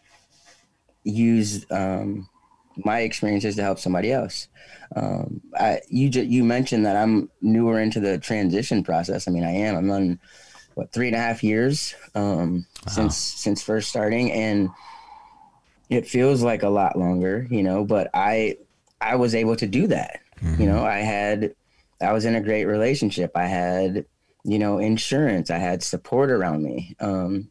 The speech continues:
Speaker 1: and a lot of people can't do that. And I also, I mean, I did it when I was thirty-six, which to me f-, feels late, you know?
Speaker 2: Right.
Speaker 1: Um, but I think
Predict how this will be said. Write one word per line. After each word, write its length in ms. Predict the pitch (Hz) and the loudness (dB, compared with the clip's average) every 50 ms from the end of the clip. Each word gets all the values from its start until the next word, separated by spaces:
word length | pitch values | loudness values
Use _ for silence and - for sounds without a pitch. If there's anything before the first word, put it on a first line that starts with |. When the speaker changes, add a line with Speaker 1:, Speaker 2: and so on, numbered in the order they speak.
| _ - - | _ -10 -6
Speaker 1:
and 120 | 104 104 | -4 -2
a 40 | 101 | -2
lot 100 | 101 107 | -2 -2
of 80 | 113 | -2
people 180 | - 107 107 104 | -2 -2 -2 -4
can't 280 | - - - 220 123 131 | -4 -4 -2 -2 0 0
do 80 | 104 | 0
that. 200 | 90 80 71 76 | 0 0 0 0
And 100 | 92 92 | 0 0
I 160 | 92 98 98 | 0 0 0
also, 380 | 90 80 117 127 - 139 131 123 | 0 0 0 0 2 0 0 0
I 40 | 127 - - - - | -2 -6 -16 -10 -6
mean, 120 | - 120 120 | -4 -2 0
I 40 | |
did 120 | 123 131 127 | 0 0 2
it 60 | 123 | 2
when 100 | 117 117 | 2 2
I 100 | 117 117 | 0 0
was 160 | 117 110 - | 0 -2 -2
thirty-six, 800 | - 127 120 120 110 110 - 156 165 131 - - - - - - | -2 0 0 0 0 0 0 2 2 2 0 -4 -6 -6 -4 -2
which 480 | 101 107 101 101 - - - - - _ _ _ _ _ _ _ _ _ _ _ _ _ - | -2 0 0 -2 -2 -6 -8 -8 -10 _ _ _ _ _ _ _ _ _ _ _ _ _ -4
to 140 | - 123 | 0 2
me 240 | 113 110 113 120 123 | 4 4 4 4 2
f-, 300 | 127 - - - - - | 0 0 -2 -4 -4 -6
feels 400 | - - - - 120 117 117 113 | -10 -8 -4 0 0 0 2 2
late, 340 | 113 113 117 117 131 - - - - _ _ _ _ _ _ _ - | 2 2 2 2 0 -2 -6 -10 -20 _ _ _ _ _ _ _ -4
you 140 | - 123 | -2 0
know? 280 | 117 113 117 123 135 131 _ - - 104 110 | 0 0 0 0 -2 -4 _ -12 -16 -8 -4
Speaker 2:
Right. 200 | 95 90 92 92 | 0 0 2 2
Speaker 1:
Um, 380 | - 113 107 95 85 76 76 78 | 2 0 0 0 -2 -2 -4 -2
but 140 | 76 110 113 | -2 0 0
I 100 | 113 113 | 0 0
think 480 | - 127 123 117 113 - - - - | 0 0 2 2 0 -2 -4 -10 -20